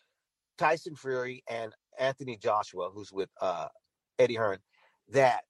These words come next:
that fight's gonna follow through regardless. So the worst that could happen is the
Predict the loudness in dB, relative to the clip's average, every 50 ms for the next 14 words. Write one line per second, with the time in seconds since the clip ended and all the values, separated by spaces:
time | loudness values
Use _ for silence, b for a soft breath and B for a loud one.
0 | _ 4 6 6 6 6 2 0 0 -2 -6 -10 -10 -10 -6 -2 -2 -2 -2 -2
1 | -6 -10 -12 -12 -10 -10 0 2 2 2 2 0 -2 -6 -4 -4 -4 0 4 4
2 | 4 4 4 0 -2 2 2 0 2 4 2 0 0 -4 -8 -8 -8 -10 -12 -14
3 | -18